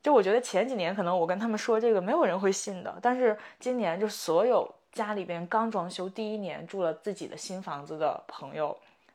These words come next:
听了我这个理论啊，都带着他们的爸妈在北京过年了。就是本身在北京的就留在北京了，如果家里不是北京的，就会把自己的爸妈从老家带过来，在北京过年。我还有一个朋友是他，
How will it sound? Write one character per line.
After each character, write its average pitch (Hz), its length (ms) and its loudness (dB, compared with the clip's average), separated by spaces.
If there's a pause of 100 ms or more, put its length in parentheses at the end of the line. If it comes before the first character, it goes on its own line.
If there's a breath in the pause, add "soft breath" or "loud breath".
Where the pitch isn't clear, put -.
(100)
听 220 200 -4
了 202 120 6
我 180 160 -2
这 175 100 -6
个 175 80 -2
理 170 140 -8
论 151 200 0
啊， 107 220 -6 (560 loud breath)
都 226 400 6 (300 loud breath)
带 208 180 6
着 170 80 -4
他 180 80 -8
们 185 80 -4
的 175 80 2
爸 175 180 0
妈 165 200 2
在 170 100 0
北 165 160 -6
京 170 220 -10
过 160 160 0
年 147 160 -10
了。 - 260 -10
就 214 80 4
是 190 340 0
本 214 160 4
身 254 200 0
在 269 120 4
北 180 140 0
京 175 240 -6
的 170 80 0
就 180 140 0
留 160 140 2
在 190 120 2
北 - 140 -6
京 170 200 -10
了， - 160 -6
如 196 140 -4
果 185 260 2
家 214 200 -4
里 185 80 0
不 170 160 -10
是 202 100 -4
北 190 140 -4
京 165 200 -8
的， 165 140 -6
就 185 100 -2
会 190 120 -4
把 185 160 -2
自 - 80 -14
己 190 80 -8
的 175 80 -4
爸 185 180 0
妈 180 180 -6
从 196 260 -8
老 170 240 0
家 196 300 -4 (440 loud breath)
带 208 200 4
过 170 180 0
来， 65 220 -4 (480 soft breath)
在 202 140 2
北 151 140 -2
京 175 180 -12
过 175 140 -6
年。 123 280 -12
我 151 60 -14
还 190 160 4
有 220 80 8
一 196 60 6
个 208 80 2
朋 170 240 -2
友 170 180 8
是 180 340 -2
他， 220 380 6